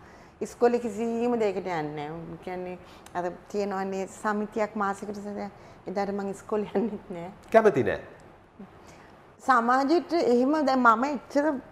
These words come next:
Speaker 1: ෆෝවර්ඩ් කෙනෙක් නෙවෙයි. මං පුංචි කාලේ ඉඳලා.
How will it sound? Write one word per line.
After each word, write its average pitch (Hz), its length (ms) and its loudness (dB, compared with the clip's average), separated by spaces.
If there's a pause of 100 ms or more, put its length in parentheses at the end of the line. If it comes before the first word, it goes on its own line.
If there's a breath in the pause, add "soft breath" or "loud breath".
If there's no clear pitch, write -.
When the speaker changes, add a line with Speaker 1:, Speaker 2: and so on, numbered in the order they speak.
(520)
Speaker 1:
ෆෝවර්ඩ් 254 480 2
කෙනෙක් 330 360 0
නෙවෙයි. 269 340 2 (280)
මං 214 200 -2
පුංචි 208 280 -6
කාලේ 180 300 -2
ඉඳලා. 175 300 -6